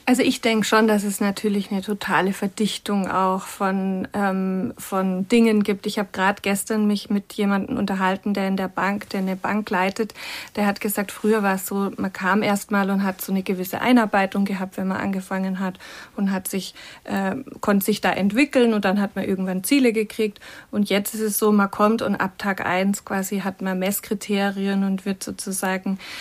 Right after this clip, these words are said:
gefordert. Ich denke schon, dass es eine objektive Verdichtung gibt, dass es auch sowas wie strukturellen Stress gibt. Also es gibt individuellen Stress, der natürlich durch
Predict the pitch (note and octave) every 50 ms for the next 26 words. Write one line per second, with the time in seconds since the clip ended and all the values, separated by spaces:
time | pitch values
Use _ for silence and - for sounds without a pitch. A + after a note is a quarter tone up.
0 | - - - - - - A#3 G#3 - - F#3+ F3+ F#3 G3 A3 A3 G#3+ G#3+ - -
1 | - - - - - - G#3 - - A3 G#3+ G#3+ G#3+ - A3+ A3+ A3 G#3+ G3 G3+
2 | G3 - - G#3 G#3 - - G3 G#3 G3+ - A3 G3+ - - - - A#3 A3+ G#3
3 | G3+ G3+ F#3+ - G#3 G3 - A#3+ A#3+ - - - C4 B3+ B3 B3+ A#3 - - G#3+
4 | G#3 G3+ G#3 G3 - - - G3 F#3+ - G#3+ F#3+ G#3 G#3 G3 - - G#3 G3 -
5 | - - A3 G#3 - - G3+ - F3 F3 F3+ F#3 F#3 G3 - - - - - -
6 | - - - - - G3 _ - - _ _ _ _ - - F#3+ F#3 G3 F#3 -
7 | - G#3+ G3 - - - G#3+ A#3 B3 C4 B3 A#3+ A3 A3+ A3 A#3 A3+ A#3 B3+ C4
8 | - - - C#4 D4+ D4 - - A3 G#3 G3+ G3 G3+ - A3 G#3 A3+ A3 G#3 -
9 | - G#3+ G#3+ G#3 -